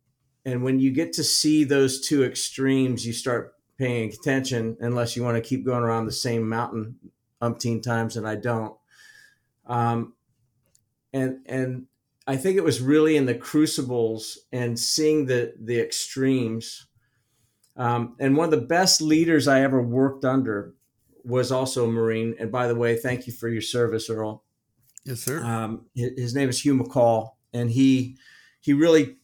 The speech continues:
Speaker 1: changed the face of banking in, in the world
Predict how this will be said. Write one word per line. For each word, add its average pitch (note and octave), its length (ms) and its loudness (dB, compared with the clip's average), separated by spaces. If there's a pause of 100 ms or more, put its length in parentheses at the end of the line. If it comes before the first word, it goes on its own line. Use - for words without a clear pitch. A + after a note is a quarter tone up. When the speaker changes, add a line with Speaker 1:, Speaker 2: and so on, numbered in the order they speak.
Speaker 1:
changed E3 720 2
the C3 100 0
face C#3+ 480 2
of A#2+ 200 -2
banking C3 480 -2
in, A#2 320 -2
in A#2 360 -2 (380)
the A2+ 160 0
world B2 680 0